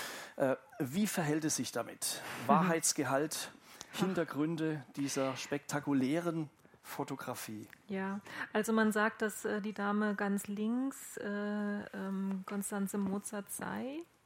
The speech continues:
Speaker 1: Wir können gleich mal auf das
Speaker 2: Genau.
Speaker 1: Zoom gehen.
Speaker 2: Ja. Es gibt Gründe dafür und es gibt Gründe dagegen. Ähm, letztendlich, ähm,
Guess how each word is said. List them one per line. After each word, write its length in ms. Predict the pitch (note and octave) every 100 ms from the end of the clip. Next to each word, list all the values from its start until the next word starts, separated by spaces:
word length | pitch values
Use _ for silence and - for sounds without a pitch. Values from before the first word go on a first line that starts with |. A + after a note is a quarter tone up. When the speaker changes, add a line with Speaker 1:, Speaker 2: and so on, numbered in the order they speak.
| _ - - - -
Speaker 1:
Wir 60 | D3+
können 240 | - C3 C#3
gleich 280 | B2+ C3+
mal 180 | C#3+ B2+
auf 240 | - A#2 -
das 320 | - - - _ _ _ -
Speaker 2:
Genau. 340 | A3+ G#3 G#3+ - G#3 F#3 - -
Speaker 1:
Zoom 480 | - - D3+ F3 G3
gehen. 320 | F3 F#3+ G#3+ _ _ - -
Speaker 2:
Ja. 180 | G3+ G3 - - - - - - - - - - - - - -
Es 380 | A#3 - - - - - - - -
gibt 180 | C4+ -
Gründe 260 | - C4 B3
dafür 360 | A#3+ - D4
und 80 | D4+
es 120 | C#4+
gibt 180 | C4 -
Gründe 300 | - A#3+ A3+
dagegen. 720 | A3 G#3+ - F#3 F3+ F#3 F#3 -
Ähm, 240 | - G#3 G#3+
letztendlich, 840 | B3 - B3 B3+ C4 B3 - - -
ähm, 520 | A3+ A3+ A3+ G#3+